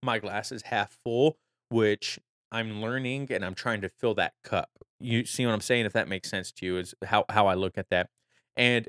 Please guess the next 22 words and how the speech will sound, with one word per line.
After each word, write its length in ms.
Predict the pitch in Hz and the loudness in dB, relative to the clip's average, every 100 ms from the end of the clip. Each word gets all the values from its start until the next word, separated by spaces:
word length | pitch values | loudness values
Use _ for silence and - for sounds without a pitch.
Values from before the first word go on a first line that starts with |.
| - | 0
uh, 280 | 120 101 90 - | 4 4 4 0
it's, 220 | 113 - - _ - | -6 -8 -16 _ -4
you 100 | 104 | -2
know, 100 | 95 | 4
motivation 800 | 123 120 120 123 - 107 101 - _ _ - | 4 6 4 4 0 -4 -6 -10 _ _ -2
to 380 | 120 101 101 - - | 0 0 -2 -6 -6
learn, 600 | 101 113 135 135 143 139 _ _ - | -2 2 4 4 2 -2 _ _ 0
uh, 180 | 104 92 | 4 4
from 200 | - 113 | 2 -2
your 100 | 98 | 2
loster-, 560 | 95 101 - 123 123 - - | 2 0 -2 -4 -6 -6 2
losses 460 | 104 110 - 131 | 4 4 0 -4
and 180 | - 95 | -6 -4
foster 460 | - 104 - 113 95 | 4 4 2 -4 -2
resilience 560 | 90 104 107 104 - | 0 0 0 -2 -4
and 400 | 104 92 90 92 | -2 -2 -2 -4
your, 240 | 95 95 87 | -4 -2 -2
like, 220 | 90 85 - | -4 -6 -6
determination 1080 | 104 - 127 117 98 104 98 - 87 82 - _ _ _ _ - | -6 -4 -2 -2 -2 -2 -2 -6 -4 -6 -8 _ _ _ _ -8
to 560 | - 107 95 92 87 82 _ _ - | 0 0 2 2 0 -2 _ _ -12
be 600 | 104 113 113 110 107 101 - - | -4 -2 0 -2 -2 -4 -8 -10
more 800 | 110 110 117 104 101 98 95 90 | 0 2 4 4 4 4 4 2